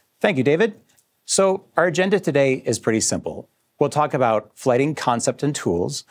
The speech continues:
We'll look at getting feedback using the Xbox Insider Program.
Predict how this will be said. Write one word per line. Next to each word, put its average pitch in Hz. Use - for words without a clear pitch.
We'll 117
look 117
at 117
getting 113
feedback 131
using 98
the 104
Xbox 98
Insider 107
Program. 98